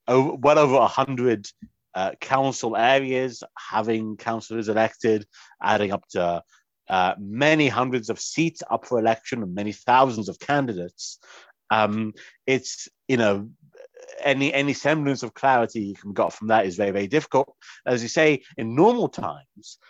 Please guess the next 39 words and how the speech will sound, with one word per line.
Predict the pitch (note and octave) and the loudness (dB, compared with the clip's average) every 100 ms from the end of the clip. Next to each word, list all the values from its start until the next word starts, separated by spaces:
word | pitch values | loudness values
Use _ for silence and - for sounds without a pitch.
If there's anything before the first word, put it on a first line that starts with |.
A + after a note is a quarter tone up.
| _ _ | _ _
um, | A2+ A2+ A#2 A2+ A2+ - | 4 4 4 0 -6 -8
that's | - C3 C3+ - | -2 -2 -2 -8
to | A#2+ | -6
say, | C#3+ B2+ A2+ G2+ F#2+ _ _ _ - | 0 2 2 -2 -6 _ _ _ -4
uh, | G#2+ A2 - | 0 0 0
when, | B2 A#2 A2 G#2+ G#2 _ _ _ | 0 0 -2 -8 -14 _ _ _
uh, | G2 G2 F#2+ - | -6 -6 -6 -6
uh, | G2 F#2+ - | -6 -6 -8
uh, | G2+ G2 - A2 A2+ - | -6 -4 -4 -4 -4 -4
a, | A2 - | -6 -6
a | G2 | -4
set | C3 A#2+ | -4 -4
of | A#2+ | 0
local | A#2+ - A#2 | 0 0 -4
elections | A#2 - B2+ A2+ | -4 -6 -6 -4
are | |
being | G2+ G#2+ | -4 -6
held | G2+ A2+ A2 G#2+ F#2+ _ _ _ _ _ C3 | 0 2 2 2 -6 _ _ _ _ _ -2
in | B2 A2+ A2+ - | -2 -2 -6 -6
the | G#2 | -6
middle | A#2 C#3 C#3 B2+ C3 - | -2 0 2 2 0 0
of, | G#2 G2 G2 F#2+ - _ _ _ - | 2 2 -2 -8 -20 _ _ _ -10
uh, | G2+ G2 | -6 -6
a | - | -6
parliament | - C3 C#3 C3 D3+ A#2+ | 2 6 6 4 -2 -4
that | A#2 | -8
is | A#2 C3 | -6 -4
understood | C3+ B2 - A2+ | -4 -4 -8 -6
by | G#2 - | -6 -2
everyone | B2 C#3 C3+ C3 C#3 - | -2 0 2 2 2 -6
to, | A2+ G#2 | -10 -10
to | F#2+ | -4
last | G#2 A2+ A#2+ - | 2 2 2 -6
for | |
four | - B2+ A#2 | -10 -4 -4
or | |
five | - A2 G#2 | -2 -4 -2
years. | A2 A2 A2+ | -4 -4 -4
So | - - F2+ F2 | -8 -8 -6 -6